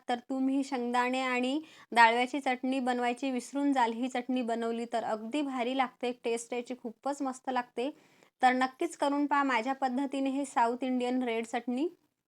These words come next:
तुम्हाला माझ्या साऊथ इंडियन रेड चटणीचा व्हिडिओ थोडा जरी आवडला असेल, तर एक पटकन लाईक करा व चॅनलवर नवीन असाल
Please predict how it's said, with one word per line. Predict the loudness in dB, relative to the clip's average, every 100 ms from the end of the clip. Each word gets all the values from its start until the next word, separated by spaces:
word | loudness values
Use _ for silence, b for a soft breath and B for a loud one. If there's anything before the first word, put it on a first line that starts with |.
| 0
तुम्हाला | 2 4 4
माझ्या | 4 4 4 4
साऊथ | 6 6 6 2
इंडियन | 4 4 4
रेड | 4 2 2
चटणीचा | -2 0 0 2
व्हिडिओ | 0 2 2 0
थोडा | 2 4 6
जरी | 4 4
आवडला | 4 6 4 4
असेल, | 4 4 -2 -2
तर | -2
एक | -2 -2
पटकन | -2 0 2 4
लाईक | 4 4 2 0
करा | 2 4 4 0 B B B -2
व |
चॅनलवर | 2 4 6 4 4 4
नवीन | 2 2
असाल | 0 0